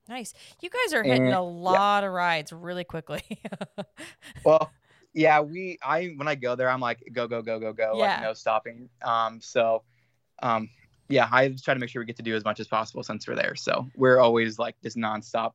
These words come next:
Speaker 2: on to the next one.
Speaker 1: So at this time, what, uh, what time was this at, if you, if you can
Speaker 2: So
Speaker 1: think?
Speaker 2: this was after lunch. Um, it was around, like, two thirty-three.
Speaker 1: Okay, so from the beginning of the day, you did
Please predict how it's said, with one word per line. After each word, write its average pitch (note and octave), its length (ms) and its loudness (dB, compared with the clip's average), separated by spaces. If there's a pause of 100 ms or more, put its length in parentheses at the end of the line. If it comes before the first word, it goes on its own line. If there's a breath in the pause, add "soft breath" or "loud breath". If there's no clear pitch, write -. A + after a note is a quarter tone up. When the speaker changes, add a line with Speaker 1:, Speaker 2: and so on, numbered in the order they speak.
Speaker 2:
on A2 180 -4
to G#2+ 40 -10
the A2+ 100 -10
next - 220 -16
one. C#3 160 -10 (360 soft breath)
Speaker 1:
So D4 240 4
at B3 160 0
this F#4+ 180 -4
time, B3+ 300 -2 (100)
what, A#3 220 0
uh, B3+ 80 2
what C4 200 2
time A3 260 0
was F#3+ 160 -6
this F3 200 -10
at, C#3+ 220 -6 (180)
if E3 180 -14
you, D#3+ 400 -12
if E3 140 -16
you E3 80 -10
can D#3 280 -12 (100)
Speaker 2:
So A#2 120 4
Speaker 1:
think? - 0 -
Speaker 2:
this D#3 480 2
was D3 180 0 (120)
after C3 380 0
lunch. A#2+ 840 -8 (360)
Um, B2 420 2
it - 40 -16
was B2+ 80 -10
around, E3 80 -4
like, B2+ 160 -8
two - 140 -14
thirty-three. A#2+ 600 -10 (640 soft breath)
Speaker 1:
Okay, G#3+ 280 0
so G3+ 500 2
from C4 180 -4
the C4+ 60 -8
beginning C4 260 -2
of E4+ 60 -6
the D4 80 -2
day, F#3 260 0
you F3+ 220 -4
did E3+ 440 -4